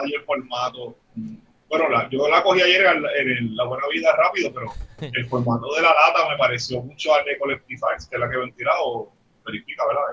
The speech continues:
Speaker 1: No puedo
Speaker 2: Mira,
Speaker 1: verificar.
Speaker 2: como diría mi hija, dijo Jonathan, "Me pupi en los seltzers". Me pupi en, en los seltzers. <laughs>
Speaker 1: No, yo, yo, pues, mano, yo probé uno recientemente, y, pues,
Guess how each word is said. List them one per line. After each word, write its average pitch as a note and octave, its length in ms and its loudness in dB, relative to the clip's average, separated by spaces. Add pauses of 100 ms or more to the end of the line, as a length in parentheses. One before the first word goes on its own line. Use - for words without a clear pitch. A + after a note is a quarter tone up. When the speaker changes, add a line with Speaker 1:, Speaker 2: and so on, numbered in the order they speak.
(220)
Speaker 1:
No A#2+ 100 -10
puedo C3+ 200 -4
Speaker 2:
Mira, B2+ 180 -2
Speaker 1:
verificar. - 180 -8 (340)
Speaker 2:
como B2 200 -8
diría A#2+ 220 -4
mi C3+ 140 -8
hija, C3 240 -6 (140)
dijo G#2+ 260 -8
Jonathan, A2+ 560 -8 (720)
"Me A#2+ 240 -4
pupi G3 640 -6
en C3+ 280 -8
los B2 180 -4
seltzers". B2 800 -10 (580)
Me B2 160 -6
pupi D#3+ 380 -8
en, C#3+ 100 0 (300)
en C3+ 100 -6
los B2 140 -6
seltzers. G#2+ 560 -10 (120)
<laughs> - 1900 -6
Speaker 1:
No, E3+ 160 6
yo, D3 640 4 (540)
yo, A#2+ 180 0
pues, C#3+ 180 0
mano, C3 380 -4
yo B2+ 160 -2
probé D#3+ 320 2
uno E3 360 -4
recientemente, D3 680 -6
y, - 40 -14
pues, - 140 -8